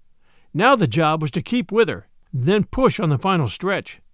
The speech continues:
The first quarter mile was running twenty-three seconds flat,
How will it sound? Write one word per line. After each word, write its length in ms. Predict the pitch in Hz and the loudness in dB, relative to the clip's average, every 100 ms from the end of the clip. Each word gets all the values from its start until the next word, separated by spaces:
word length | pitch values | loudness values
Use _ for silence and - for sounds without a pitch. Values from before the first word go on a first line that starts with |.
| _ _ _ _ _ _ _ _ | _ _ _ _ _ _ _ _
The 80 | - | -8
first 280 | - 262 240 | 0 0 0
quarter 280 | - 269 247 | -2 0 2
mile 280 | 233 247 208 | 4 4 4
was 140 | 143 | 4
running 240 | 160 185 - | 2 2 0
twenty-three 760 | - 240 262 277 185 165 156 | -2 0 0 0 -4 -2 -2
seconds 420 | 120 233 233 233 135 | -2 -4 -4 -4 -4
flat, 460 | - 185 160 - | -4 -6 -6 -12